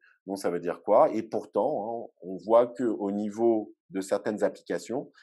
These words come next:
eh bien, on peut avoir des besoins spécifiques en termes de fiabilité. Donc, ce qu'on a préféré faire, c'est soit on a, on, on allait se dire, «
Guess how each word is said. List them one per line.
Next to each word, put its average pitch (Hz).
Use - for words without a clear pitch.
eh 92
bien, 104
on 101
peut 123
avoir 104
des 98
besoins 101
spécifiques 98
en 87
termes 95
de 92
fiabilité. 85
Donc, 104
ce -
qu'on 113
a 98
préféré 92
faire, 170
c'est -
soit 175
on 127
a, 113
on, 101
on 101
allait 107
se 101
dire, « 123